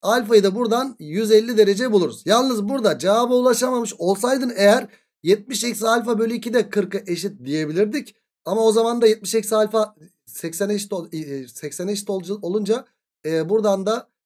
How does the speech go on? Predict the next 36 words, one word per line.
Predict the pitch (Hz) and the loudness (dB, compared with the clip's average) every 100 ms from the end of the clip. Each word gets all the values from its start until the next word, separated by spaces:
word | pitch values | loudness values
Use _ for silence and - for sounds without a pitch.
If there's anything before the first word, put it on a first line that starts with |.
| _ - | _ -10
yetmiş | 170 180 180 | -10 -6 -4
eksi | 202 202 | -4 -2
alfa | 196 196 202 202 202 _ _ | -2 0 0 -2 -4 _ _
seksene | - 165 185 185 | -12 -8 -8 -8
eşit | 180 190 | -8 -10
olunca | 190 190 214 240 | -8 -6 -8 -8
eksi | 156 - 185 | -12 -8 -6
on | 202 | -4
değeri | 185 190 | -2 -2
çıkacaktı. | 196 - 170 165 247 | -6 -8 -8 -8 -6
O | 202 | -4
zaman | 170 175 190 | -4 -4 -4
da | 226 160 | -6 -6
değer | 156 170 185 | -4 -4 -6
çıkmıyordu. | - 147 139 247 - _ _ - | -8 -6 -4 -4 -6 _ _ -6
E, | 156 165 | -4 -2
mantıklı | 185 180 208 220 214 208 | -4 -2 -2 -4 -4 0
olan | 208 202 | 2 2
neydi? | 214 180 254 190 | 2 0 -2 -10
Burada | 175 190 185 233 | -8 -6 -4 -6
formülde | 226 185 175 180 208 | -4 -4 -4 -4 -4
mutlak | 196 196 190 | -4 -4 -4
değerce | 165 143 180 240 | -4 -4 -6 -6
koymaktı. | 185 147 135 - 233 | -4 -6 -8 -8 -6
Mutlak | 190 202 202 202 | -4 -4 -6 -4
değerin | 147 160 | -8 -8
iki | 180 | -12
sonucundan | - 143 120 139 220 - _ - | -8 -8 -8 -8 -8 -10 _ -4
hangi | 214 190 | -2 -2
sonuç, | - 170 143 - - - | -4 -8 -10 -12 -20 -12
sonuçta | 143 135 117 120 135 | -10 -10 -12 -10 -4
varsa | 240 233 226 247 _ _ 196 | -4 -4 -6 -8 _ _ -2
onu | 208 190 | 0 0
işaretleyip | 160 135 - 202 - | -2 -8 -8 -10 -4
geçecektik. | 170 165 - 120 - - | -2 -2 -6 -12 -12 -2
Tamam. | 247 247 - | 2 2 -2